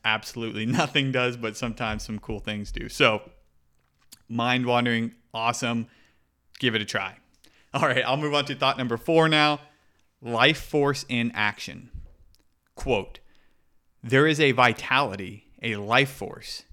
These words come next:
a quickening that is translated through you into action." End quote. And that's Martha Graham. And that quote goes longer, but I think that that action is breathing. Breathing is life force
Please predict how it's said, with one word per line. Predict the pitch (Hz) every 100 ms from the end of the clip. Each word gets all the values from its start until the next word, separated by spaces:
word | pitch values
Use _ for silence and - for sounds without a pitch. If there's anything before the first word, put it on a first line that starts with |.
| -
a | 113
quickening | - - 185 190 107 101 98 101 _ _ _ _
that | 117
is | 113 -
translated | - 139 147 143 147 131 117
through | - 117 139 147
you | 123 131 110
into | - 110 110 -
action." | 101 92 - 90 104 - - _ _ _ _
End | - 143 139
quote. | 147 139 135
And | 135 113
that's | 110 -
Martha | 113 113 123 120 107
Graham. | 110 120 127 123 123 - _ -
And | 107
that | 107
quote | - 113 -
goes | 101
longer, | 123 131 131 131
but | 123 117 110 - - - -
I | 113 156
think | 196 143 131
that | 127 120
that | 120 110 - -
action | 165 190 - 120 117 -
is | 131 120
breathing. | 110 123 127 110 95 107 _ _ _ _ _ _ _ _
Breathing | - 139 175 170 165 147
is | 127 139 165 151
life | 135 139 143
force | - 104 101 104 -